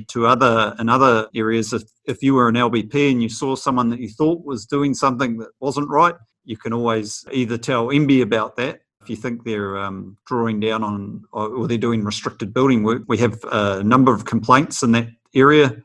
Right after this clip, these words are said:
um, and there was a criminal prosecution taken not so long ago 'cause it was a serious offence in that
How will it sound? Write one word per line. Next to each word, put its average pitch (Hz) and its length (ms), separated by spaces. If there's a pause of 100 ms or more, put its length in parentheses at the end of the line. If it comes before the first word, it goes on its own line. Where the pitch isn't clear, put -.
(140)
um, 107 320
and 113 120
there 110 60
was 107 160
a 110 80
criminal 110 400
prosecution 117 800
taken 107 320
not 101 200
so - 120
long 110 160
ago 104 360 (200)
'cause - 140
it 98 60
was 98 120
a 104 80
serious 104 440
offence 117 460
in 107 120
that 101 160